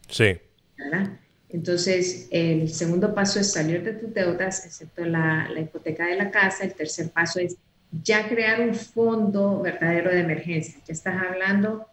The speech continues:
Speaker 2: de poder tener un fondo por lo menos de seis a nueve meses de tus gastos mensuales, ¿verdad?
Speaker 1: Ok.
Speaker 2: Perdés
Speaker 1: Ujú.
Speaker 2: un trabajo, no te va bien en el negocio, viene una pandemia.
Speaker 1: Viene una pandemia, ajá.
Speaker 2: <laughs> Viene la pandemia.
Speaker 1: Sí.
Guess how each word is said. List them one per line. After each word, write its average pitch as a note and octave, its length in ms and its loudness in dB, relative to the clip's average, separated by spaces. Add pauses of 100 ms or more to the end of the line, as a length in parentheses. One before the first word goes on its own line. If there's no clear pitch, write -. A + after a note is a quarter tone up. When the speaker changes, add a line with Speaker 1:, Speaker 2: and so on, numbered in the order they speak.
(500)
Speaker 2:
de F3 400 0
poder F3 600 2 (840)
tener G3 300 2
un G3+ 100 2
fondo G#3 500 0
por F3+ 120 0
lo F3 100 4
menos G3 320 2
de F3+ 80 2
seis A3 440 0
a G3 40 2
nueve F#3+ 260 0
meses G3 300 0
de F3 100 0
tus E3+ 200 -2
gastos E3 360 -2
mensuales, - 760 -4 (600)
¿verdad? G#2+ 240 -2
Speaker 1:
Ok. G2 360 2
Speaker 2:
Perdés C#3 320 2
Speaker 1:
Ujú. A3+ 80 2
Speaker 2:
un G3+ 100 4
trabajo, D#3+ 580 0 (260)
no G#3 280 2
te G#3+ 80 -2
va F#3+ 140 2
bien F3+ 200 2
en F3 140 2
el D#3+ 120 2
negocio, D#3 520 0 (320)
viene A#3+ 280 2
una A3 220 0
pandemia. F#3 480 0
Speaker 1:
Viene A2 240 4
una A2 160 2
pandemia, G2+ 500 0
ajá. F#2+ 260 -2
Speaker 2:
<laughs> C#3+ 400 2
Viene A#3+ 200 2
la G3 200 -2
pandemia. F3 500 0
Speaker 1:
Sí. - 140 -16